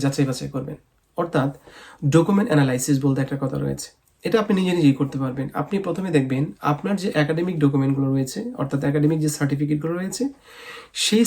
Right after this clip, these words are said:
সার্টিফিকেটের সাথে normally আমাদের, আমাদের জীবনের অভিজ্ঞতা দিয়ে বলি, আমি দীর্ঘদিন যাবত এই পেশার সাথে জড়িত। একাডেমিক সার্টিফিকেটের সাথে আপনার যারা প্যারেন্টস রয়েছেন, প্যারেন্টসদের ডকুমেন্টের যে বিষয়গুলো রয়েছে, অথবা যিনি আপনাকে স্পন্সর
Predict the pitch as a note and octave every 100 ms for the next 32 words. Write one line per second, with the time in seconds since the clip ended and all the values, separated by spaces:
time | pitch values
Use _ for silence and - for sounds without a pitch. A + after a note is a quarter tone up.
0 | - G#3+ G#3 G#3 G3+ G3+ G3+ - C#3+ A#2+
1 | C3 - E3+ E3 F3 E3 D#3 D3+ D3+ D3+
2 | C#3+ D3+ D#3 D#3 C#3+ D3 C#3+ C#3 C#3 C3+
3 | D3+ E3 C#3 C#3+ D3 D3 C#3+ D3 C#3+ C#3+
4 | C#3 D3 D3+ C#3 C3+ C3 D3 G#3 - -
5 | - - - - _ - F3 G3 G3 A3
6 | - F#3 E3 D#3 C#3+ C#3+ C3+ - - C#3
7 | - - _ _ _ _ - D3+ D#3+ -
8 | G#3 G#3 F3 E3 D3 D#3 D3+ D#3+ D#3 C#3
9 | B2+ - C#3 G3+ - _ - D3+ E3 E3
10 | F#3+ G3+ A#3+ - C#3+ C#3+ D3 C#3+ C#3+ C#3
11 | C#3 C#3 C3+ C3+ C3 C#3 C3+ - D3 D3+
12 | C#3 C#3+ D#3 D3+ C#3+ C#3+ C#3+ C#3 C#3 -
13 | D3 D3+ D#3+